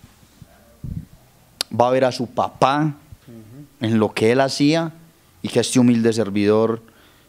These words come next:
Speaker 1: le pudo sacar una canción con ayuda de mi productor John Fabio Aguirre, para que esa niña vea lo grande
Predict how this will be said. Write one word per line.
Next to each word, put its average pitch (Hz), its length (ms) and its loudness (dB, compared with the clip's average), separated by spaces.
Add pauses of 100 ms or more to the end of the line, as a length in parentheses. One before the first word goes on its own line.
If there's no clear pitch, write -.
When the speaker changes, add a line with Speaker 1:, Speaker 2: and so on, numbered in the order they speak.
Speaker 1:
le 117 120 2
pudo 113 240 0
sacar 107 260 -4
una 110 160 -2
canción 110 580 -6 (500)
con 110 140 -4
ayuda 107 300 0
de 104 140 -2
mi 98 100 -4
productor 98 540 -6
John 104 160 -2
Fabio 101 260 0
Aguirre, 120 400 -4 (1400)
para 101 220 -6
que 104 120 -6
esa 127 200 -6
niña 127 480 -6 (340)
vea 113 580 -2
lo 98 260 -6
grande 135 600 -4